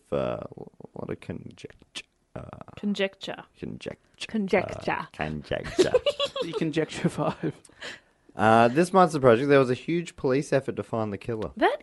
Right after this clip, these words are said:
Speaker 2: is surprising.
Speaker 1: They conducted house-to-house inquiries, got
Speaker 2: Oh.
Speaker 1: about, knock-,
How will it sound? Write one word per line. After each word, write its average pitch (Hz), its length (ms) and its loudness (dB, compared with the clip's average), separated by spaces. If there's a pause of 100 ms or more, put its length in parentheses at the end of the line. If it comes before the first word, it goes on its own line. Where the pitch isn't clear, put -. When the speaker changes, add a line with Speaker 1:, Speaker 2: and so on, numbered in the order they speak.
Speaker 2:
is 571 240 -4
surprising. 175 840 0 (140)
Speaker 1:
They 120 180 8
conducted 139 640 6
house-to-house 131 680 2
inquiries, 120 760 2 (120)
got 698 120 0
Speaker 2:
Oh. - 20 4
Speaker 1:
about, 135 300 2
knock-, 139 200 -4